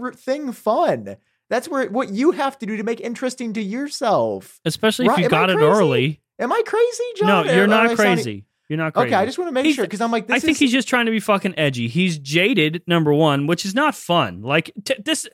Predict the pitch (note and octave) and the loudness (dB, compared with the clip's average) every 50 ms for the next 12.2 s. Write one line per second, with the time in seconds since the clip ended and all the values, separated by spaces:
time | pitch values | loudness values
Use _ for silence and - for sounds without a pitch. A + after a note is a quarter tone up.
0 | _ - _ _ _ _ _ A#3 A#3 - - - D#4 C#4 F3 A3 F#3+ E3 G3 F3 | _ -20 _ _ _ _ _ -4 -4 -2 0 -2 -2 -2 0 -4 -2 -2 -2 -4
1 | - - G#3 G#3+ G3+ - - D3+ C3 C#3+ F3+ G#3 B3 C#4+ D4 D#4 D4 C#4+ C4+ - | -2 2 4 4 4 4 2 0 2 2 4 4 4 4 4 2 0 0 -2 -2
2 | - A#3+ G#3+ - - B2+ A#2+ D3+ G#3 A#3+ - D4+ D4 A3 - - B3+ B3 A#3+ A#3 | -4 -4 -4 -4 -6 -6 -2 -2 -2 -2 0 -2 -4 -4 0 2 2 4 4 2
3 | - - - G#3+ G3+ D#3+ D#4+ F4+ F#4+ G4+ G4+ G4+ G4 C4+ F#3+ C#3+ B2 F#3 G#3+ G3+ | 0 -4 -2 0 2 4 4 4 2 0 0 0 2 2 2 0 -2 -2 -4 -2
4 | - C#4+ C4 C4+ A#3+ - - B3+ A#3+ A3+ G#3 C4+ B3 A#3+ A3 F#3+ D#3 C#3+ - - | -2 -2 -2 -2 -6 -6 -2 0 0 0 0 2 4 4 4 6 4 2 2 2
5 | F#3 F#3 F3 - G#3+ A3 A3 A#3 A3+ G#3 A#3 A3+ G#3+ G3+ F#3+ - - _ D3 C#3 | 0 0 2 0 2 2 4 2 2 2 4 4 4 4 2 0 -4 _ -6 -4
6 | C#3+ C#3 C3 C3 C#3 D#3 D#3 - - - - A3 A3 G3+ - - - - A#3+ B3+ | -2 -2 -2 0 2 0 0 0 -4 -8 -8 -6 -6 -6 -6 -10 -6 -2 0 2
7 | C4 B3+ B3 G#3 F#3+ G3+ F#3 E3+ F3+ F#3 F3+ F3 D#3+ D3+ D#3 E3+ F3+ G3 F3+ F3+ | 4 2 2 0 0 -2 -2 -4 -2 0 0 2 2 2 2 2 2 0 -2 -6
8 | F3+ F3+ E3 - _ _ _ _ _ _ F#3+ G#3 A#3+ C4 C4+ C#4+ D#4+ E4 D4 - | -8 -12 -14 -16 _ _ _ _ _ _ -6 -4 -2 0 2 2 2 2 0 0
9 | - D4+ C4+ - C#4+ C4 A#3+ G#3 - _ F3 G#3 A3+ A3+ - A3+ G#3+ G#3+ G#3 F#3 | 0 -2 0 0 0 0 0 -2 -4 _ 0 2 2 2 2 2 2 2 2 0
10 | D#3+ C#3+ - F3 F3+ F3+ - - B2+ A2 G#2 A2+ A#2+ D#3 F3 G3 A3 A3 A3 G3+ | 0 0 0 0 0 0 0 -2 -4 -4 -2 -2 -4 -2 0 2 2 2 2 2
11 | - F3 F3 F3 F#3 G#3 A3+ G3 F3+ F3 E3 - G3 G#3 G#3 G3+ F3+ E3 D3+ B2+ | 0 0 2 4 4 4 2 2 0 -4 -2 0 2 2 4 4 4 2 2 0
12 | A#2 - - | -4 -8 -12